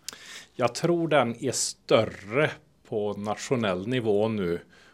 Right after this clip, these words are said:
hos de som sitter närmare de här flödena och, och de kunskaper som finns.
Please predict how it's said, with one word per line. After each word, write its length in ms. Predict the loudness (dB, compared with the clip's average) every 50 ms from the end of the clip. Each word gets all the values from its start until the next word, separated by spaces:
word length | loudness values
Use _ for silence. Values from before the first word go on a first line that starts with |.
| _ _ -12
hos 140 | -10 -4 0
de 200 | 0 0 0 0
som 160 | -4 -6 -6
sitter 280 | -6 -6 -6 -4 -2
närmare 580 | 2 4 4 4 4 0 -4 -4 -2 -2 0 0
de 140 | 0 -2 -2
här 120 | -2 -4
flödena 580 | -4 -2 -2 0 2 0 0 -2 -4 -4 -4 -4
och, 240 | -4 -6 -8 -10 -8
och 80 | -4
de 200 | -2 -2 -2 -2
kunskaper 720 | -4 -4 -4 -4 -4 -4 -6 -6 -4 -4 -4 -4 -6 -8 -8
som 180 | -8 -8 -10
finns. 720 | -8 -6 -6 -4 -4 -4 -4 -6 -6 -6 -6 -6 -6 -8